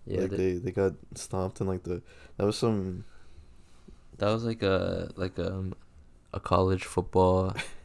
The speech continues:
Speaker 2: <laughs>
Speaker 1: inspirational movie.
Speaker 2: Yeah, th-, that's basically was what it was. Some origin story for someone.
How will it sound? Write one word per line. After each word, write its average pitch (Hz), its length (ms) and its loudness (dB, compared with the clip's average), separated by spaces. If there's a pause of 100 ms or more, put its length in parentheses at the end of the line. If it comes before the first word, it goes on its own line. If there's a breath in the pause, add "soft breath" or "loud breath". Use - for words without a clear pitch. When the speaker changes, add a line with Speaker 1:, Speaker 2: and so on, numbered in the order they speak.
Speaker 2:
<laughs> - 360 -14
Speaker 1:
inspirational 92 680 2
movie. 95 440 2
Speaker 2:
Yeah, 98 320 4
th-, 95 400 4
that's 98 280 0
basically 95 400 0
was 92 420 -2 (160)
what 98 120 -2
it 95 60 0
was. 95 400 0 (920 loud breath)
Some 92 260 -6
origin 92 440 -6
story 92 380 -4
for - 160 -10
someone. 95 360 -4